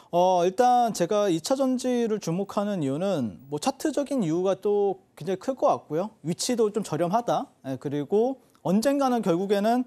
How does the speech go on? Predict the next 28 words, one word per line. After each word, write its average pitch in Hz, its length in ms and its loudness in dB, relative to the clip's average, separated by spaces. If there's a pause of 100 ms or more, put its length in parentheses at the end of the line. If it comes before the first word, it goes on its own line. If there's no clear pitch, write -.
(320)
고점은 240 520 2
넘어가게 170 500 2
되어 156 220 2
있기 160 160 -2
때문에 117 320 -2
이 127 100 -2
섹터 180 300 -2
같은 131 220 -6
경우에는, 127 360 -4 (240)
그래서 180 200 -6
뭐 147 120 -6
그렇게 220 220 0
크게 247 320 0
부담이 196 340 0
되는 160 220 -2
종목은 143 600 -2
아닐 143 220 0
거다라고 143 540 -4
생각이 170 240 -2
들고, 165 340 -2 (580)
어, 180 640 2
지금 240 280 2
현재 254 580 4
미국은 254 580 2
지난 190 420 0
사십 254 320 -2
년 247 200 0
동안, 175 440 0